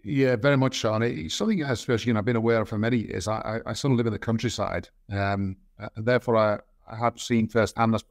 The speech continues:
some of the impacts that we as people have had upon, um, the world we live in. And so it's something I've always been aware of, but there's no doubt in the last four or five years as I've become more educated about these things that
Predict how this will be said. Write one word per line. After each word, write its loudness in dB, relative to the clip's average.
some -4
of 0
the 2
impacts -2
that -2
we 4
as 0
people 0
have 0
had 2
upon, -2
um, -6
the -6
world 0
we -2
live 2
in. -4
And -4
so -2
it's -6
something 2
I've 2
always 2
been -2
aware 0
of, -8
but -10
there's -4
no 2
doubt 0
in -4
the 0
last -2
four 2
or 2
five 0
years 0
as -6
I've -2
become -6
more 0
educated -4
about -10
these -10
things -10
that -4